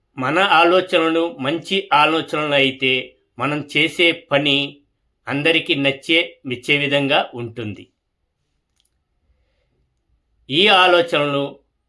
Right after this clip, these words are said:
మనల్ని సన్మార్గంలో నడిపిస్తాయనటంలో ఎటువంటి సందేహం లేదు.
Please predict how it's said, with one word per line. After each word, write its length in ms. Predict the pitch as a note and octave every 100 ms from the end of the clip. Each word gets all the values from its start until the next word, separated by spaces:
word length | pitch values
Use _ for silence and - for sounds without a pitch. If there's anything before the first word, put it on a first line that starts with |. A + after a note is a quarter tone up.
| _ _ -
మనల్ని 680 | B2 D#3 F3 D3+ D3+ C#3+ - _ _ _ _ _ _ _ _ _ _ _
సన్మార్గంలో 960 | - D#3 F#3 F#3 F#3 F3+ F3+ F3+ F#3
నడిపిస్తాయనటంలో 1400 | D#3+ D3 C#3+ D#3+ D#3 - D#3 D3+ C#3 C#3 C#3 C3+ C3+ C3+ _ -
ఎటువంటి 520 | A#2+ C#3+ D3 C#3+ D#3+
సందేహం 640 | - C3 C3 C#3 B2 E3
లేదు. 320 | A#2+ A#2+ G2